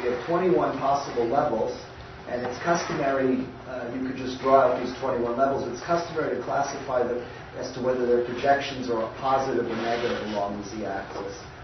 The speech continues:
to kind of, to make the correspondence with the classical model, uh, of, of an energy, uh, barrier. So the energies just go as minus D M squared, and, uh, you have a ladder of states where the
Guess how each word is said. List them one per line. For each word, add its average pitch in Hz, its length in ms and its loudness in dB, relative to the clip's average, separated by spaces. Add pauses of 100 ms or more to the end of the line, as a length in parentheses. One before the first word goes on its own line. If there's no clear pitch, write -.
(320)
to - 200 -4
kind 131 160 2
of, 127 140 0
to 135 80 -6
make 135 180 2
the 127 160 -4
correspondence 123 760 4
with 113 120 -2
the 117 160 -4
classical 123 500 -2
model, 113 540 0 (380)
uh, 107 280 -4
of, 104 320 -4
of 101 140 -8
an 113 60 -4
energy, 113 380 -4 (300)
uh, - 220 -10
barrier. 95 520 -2 (640)
So 117 80 -6
the 120 140 0
energies 143 420 4
just 127 240 -2
go 120 140 6
as 120 160 2
minus 127 340 -2 (100)
D 120 140 0
M 113 160 -4
squared, 160 640 4 (400)
and, 123 340 -2
uh, 117 240 2
you 123 80 2
have 127 220 0
a 120 120 0
ladder 127 520 6
of - 220 -10
states 147 500 4
where 110 160 -2
the 113 180 -4